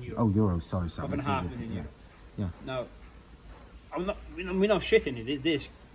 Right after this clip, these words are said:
Speaker 1: it's how easy it is to make this one-to-one.
Speaker 2: Oh, you could make this one-to-one for, I don't know the exact price, we know it's not much, hardly anything.
Speaker 1: V R six, to get V R six with thousand brakes. It has been done so many times on
Speaker 2: Yeah.
Speaker 1: a fairly basic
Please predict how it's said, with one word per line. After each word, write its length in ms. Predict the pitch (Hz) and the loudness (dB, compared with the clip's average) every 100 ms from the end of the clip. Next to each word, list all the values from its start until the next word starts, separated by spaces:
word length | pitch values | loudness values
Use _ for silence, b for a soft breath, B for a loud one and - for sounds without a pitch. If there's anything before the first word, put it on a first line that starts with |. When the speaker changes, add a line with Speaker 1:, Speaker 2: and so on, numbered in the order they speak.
| - | -16
Speaker 1:
it's 320 | - - - - | -16 -16 -16 -14
how 200 | - 160 143 175 | -6 -4 -4 -6
easy 220 | 131 135 | -6 -8
it 40 | |
is 80 | 131 | -10
to 140 | - | -10
make 200 | 131 127 127 | -10 -8 -10
this 120 | 120 123 | -12 -10
one-to-one. 440 | 120 - 117 110 | -12 -12 -10 0
Speaker 2:
Oh, 80 | 170 | 2
you 60 | 156 | 4
could 120 | 143 | 4
make 140 | 156 | 4
this 140 | 139 - | 2 2
one-to-one 600 | 139 127 120 127 123 113 - | 2 2 2 4 4 4 2
for, 200 | 113 110 - - - - - - - - - - - | 2 2 -4 -16 -14 -14 -12 -12 -12 -10 -8 -6 -2
I 80 | 113 | 0
don't 180 | 127 147 | 6 6
know 60 | 135 | 6
the 60 | |
exact 260 | 123 131 - | 4 2 2
price, 240 | 147 123 131 | 4 4 6
we 80 | |
know 140 | 123 135 | 8 8
it's 100 | 120 | 6
not 140 | 110 | 4
much, 240 | 123 - - | 2 0 2
hardly 280 | 127 113 | 4 6
anything. 240 | 113 107 196 | 8 8 6
Speaker 1:
V 60 | |
R 220 | 196 196 185 | 6 4 0
six, 400 | - 160 - - | 0 0 0 -8
to 100 | 143 | -2
get 180 | 160 139 | -2 0
V 140 | 147 | -2
R 100 | 143 | -2
six 240 | - 147 139 | -4 -6 -6
with 120 | 131 | -6
thousand 360 | 139 135 131 | -4 -4 -6
brakes. 440 | 131 120 107 - - - - - - - - - - - - - - | -6 -8 -8 -12 -16 -16 -18 -18 -18 -16 -16 -16 -16 -18 -18 -16 -14
It 60 | - | -8
has 240 | 175 147 | -6 -4
been 260 | 151 151 135 | -4 -4 -2
done 280 | 151 135 110 | -2 -2 -6
so 440 | - - 156 151 | -10 -10 -6 -4
many 200 | 147 143 | -4 -6
times 440 | - 143 127 123 | -6 -6 -6 -8
on 80 | 131 | -2
Speaker 2:
Yeah. 120 | 143 | 0
Speaker 1:
a 40 | - | 0
fairly 500 | - - 143 139 131 | -4 -6 -4 -4 -8
basic 500 | 113 131 131 120 | -8 -4 -4 -6